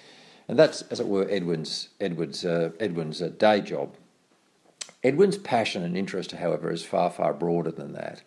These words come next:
because Edwin is actually more a historian, a historian of ideas and a philosopher than he is just a,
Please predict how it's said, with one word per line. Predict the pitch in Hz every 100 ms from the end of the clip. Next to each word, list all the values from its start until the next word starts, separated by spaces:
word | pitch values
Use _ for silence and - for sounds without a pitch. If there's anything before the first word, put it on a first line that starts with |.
| - - - - -
because | 113 120
Edwin | 123 127 123 123 107
is | 110 101 95 87 -
actually | 101 - - 90
more | 87 90 87 87 87 -
a | 85 82 78 78 76 85 - _ _
historian, | - 104 - 110 98 90 85 80 76 - _ _ _ _
a | 92 87
historian | - - - - 104 92 85
of | 80
ideas | 78 - - 101 95 80 78 - - - _ -
and | 92 85 80 78
a | - 85
philosopher | 82 78 78 - - - - _ - - - - _
than | 90 85
he | 80 82
is | 71
just | - 85 82 -
a, | 85 80 78 76